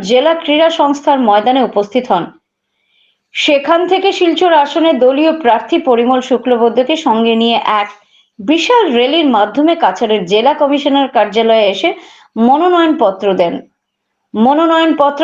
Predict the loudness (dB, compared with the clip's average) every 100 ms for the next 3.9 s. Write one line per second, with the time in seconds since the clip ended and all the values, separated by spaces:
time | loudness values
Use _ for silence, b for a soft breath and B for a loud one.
0 | 2 2 0 -2 0 -2 -2 -2 -2 0
1 | 0 0 0 0 -2 -2 -2 -2 0 0
2 | 0 -2 -2 -2 -2 0 -2 -2 -2 -2
3 | -2 -2 0 0 0 0 0 0